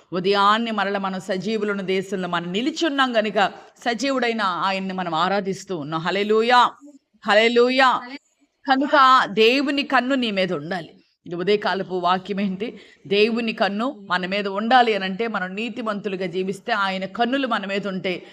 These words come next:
ఆయన కన్ను మన ఇంటి మీద ఉందనుకోండి,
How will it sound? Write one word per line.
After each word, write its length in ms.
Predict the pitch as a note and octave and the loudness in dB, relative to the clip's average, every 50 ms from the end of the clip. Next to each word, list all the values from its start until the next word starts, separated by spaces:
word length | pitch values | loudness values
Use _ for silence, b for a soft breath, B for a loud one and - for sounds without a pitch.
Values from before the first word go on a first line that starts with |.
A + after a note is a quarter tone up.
| B B B B B B F#3+ | B B B B B B -8
ఆయన 480 | G3 G#3 A#3 C4 C#4+ D4 D4 C#4 C4 | -2 0 2 2 2 2 0 -2 -2
కన్ను 300 | C#4+ C#4 C#4 C4+ D#4+ F#4 | -2 -2 -2 -2 -2 -2
మన 240 | F#4 D#4+ C#4+ C4 C#4 | 0 2 2 2 2
ఇంటి 240 | C#4+ C#4+ C#4+ - F4 | 0 -2 -2 -4 -4
మీద 200 | D#4+ D#4+ D4 B3 | -4 -2 -4 -4
ఉందనుకోండి, 760 | A#3 A3 A3+ G#3 G3+ F#3 G3+ G#3 F#3 E3+ E3 D#3 C3+ - - | -4 -2 -2 -4 -4 -2 -4 -4 -4 -4 -4 -6 -8 -8 -12